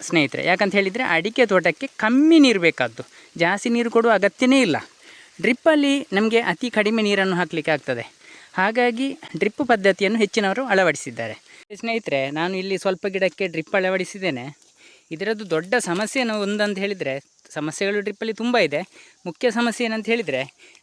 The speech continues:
ನಾವು ಹಾಕುವ ಅಡಿಕೆ ಗಿಡಕ್ಕೆ ನೀರು ಹೋಗ್ತದೆ ಇಲ್ವೋ ಅಂತಲೂ ಗೊತ್ತಾಗೋದಿಲ್ಲ. ಯಾಕಂತ ಹೇಳಿದ್ರೆ, ಅದರ ಮೇಲೆಲ್ಲ ಕಳೆಗಳೆಲ್ಲ, ಕಸ ಕಡ್ಡಿಗಳೆಲ್ಲ ಬಿದ್ದಾಗ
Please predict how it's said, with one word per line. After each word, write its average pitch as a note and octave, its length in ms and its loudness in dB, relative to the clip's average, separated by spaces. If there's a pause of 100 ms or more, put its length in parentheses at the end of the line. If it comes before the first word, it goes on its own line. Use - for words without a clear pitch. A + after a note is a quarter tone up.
ನಾವು G#3 240 -2
ಹಾಕುವ G#3+ 360 0
ಅಡಿಕೆ G#3+ 420 -2
ಗಿಡಕ್ಕೆ A3+ 320 -4
ನೀರು G#3+ 280 0
ಹೋಗ್ತದೆ A#3+ 400 2
ಇಲ್ವೋ B3+ 200 -2
ಅಂತಲೂ B3 280 -4
ಗೊತ್ತಾಗೋದಿಲ್ಲ. E3 480 -2
ಯಾಕಂತ G3 260 -4
ಹೇಳಿದ್ರೆ, A3 680 -6
ಅದರ A#3 180 0
ಮೇಲೆಲ್ಲ A#3+ 400 2
ಕಳೆಗಳೆಲ್ಲ, A3+ 720 2
ಕಸ G#3+ 280 0
ಕಡ್ಡಿಗಳೆಲ್ಲ A3 440 2
ಬಿದ್ದಾಗ G3 420 -2